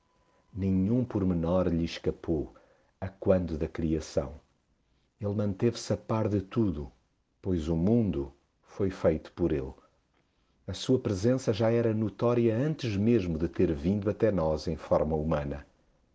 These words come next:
Acontece que até aí, o grosso das pessoas não se apercebia da sua existência. Infelizmente, a recepção à sua chegada não foi muito diferente.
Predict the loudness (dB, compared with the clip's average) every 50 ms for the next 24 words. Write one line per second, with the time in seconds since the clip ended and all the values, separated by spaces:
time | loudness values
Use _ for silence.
0 | _ _ _ _ _ _ _ -14 -10 -6 -4 -2 0 2 2 2 2 0 -2 0
1 | 0 0 2 2 2 4 2 2 0 0 -2 -2 -4 -6 -10 _ _ _ _ _
2 | _ _ _ -6 -4 -2 0 0 0 0 0 -2 -2 -4 -2 -2 -2 -2 -4 -8
3 | -12 -4 0 2 2 2 2 0 0 0 0 0 -2 -4 -2 -2 -2 -2 -2 -4
4 | -8 -4 -2 0 2 4 2 2 2 -2 -4 -4 0 2 2 2 2 0 0 -2
5 | -4 -4 -4 -4 -4 -4 -6 -10 -12 -12 -12 -12 -14 _ _ _ _ _ _ _
6 | _ _ _ _ _ _ _ _ _ _ -8 -6 -6 -6 -4 -4 -2 0 0 0
7 | 2 4 4 4 4 2 0 -6 -12 -20 -20 _ _ _ _ _ _ _ -8 -6
8 | -6 -6 -2 0 0 0 2 2 0 0 0 0 -2 -2 0 0 0 0 0 -2
9 | -2 0 2 2 2 2 0 0 -2 -4 -6 -12 _ _ -8 -6 -6 -6 -4 -2
10 | 0 2 2 4 4 2 2 2 0 -2 -4 -4 -4 -2 -2 -2 -2 -2 -4 -8
11 | -14